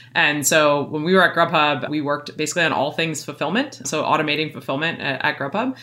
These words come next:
And basically what that meant is everywhere in the life cycle of an order or even a life cycle of the driver, there were automation pieces. So there was forecasting and scheduling. You know, that was how do you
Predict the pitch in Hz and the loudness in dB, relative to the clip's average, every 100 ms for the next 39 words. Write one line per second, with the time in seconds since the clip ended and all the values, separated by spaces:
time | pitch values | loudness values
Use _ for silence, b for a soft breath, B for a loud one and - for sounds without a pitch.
0 | B B B - 175 165 160 143 190 190 | B B B 0 2 4 2 2 0 2
1 | 214 170 165 151 156 151 143 - 185 220 | 2 2 2 2 2 0 -2 -2 0 2
2 | 220 202 180 165 160 156 147 139 135 151 | 4 6 4 2 0 0 2 2 0 2
3 | 156 - 170 - 151 139 98 147 139 147 | 0 2 0 0 0 2 0 -2 -4 -2
4 | 147 143 131 143 143 139 139 143 147 139 | -2 0 0 -2 -4 -4 -4 -4 -4 -4
5 | 139 131 139 262 226 196 180 B B B | -4 -4 0 2 4 4 2 B B B
6 | 175 160 156 - 151 143 139 135 131 - | 2 4 4 4 2 2 -2 -4 -6 -6
7 | - - - 147 139 135 139 120 - 180 | -6 -6 -4 0 0 -2 -4 -6 -2 0
8 | 170 131 - - - 214 214 214 208 214 | 2 0 -2 -4 0 2 2 0 0 -4
9 | - B 143 143 139 139 135 - - - | -8 B -4 -2 0 0 -2 -6 -10 0
10 | 170 165 165 151 151 147 147 - | 0 0 0 0 0 -2 -2 -4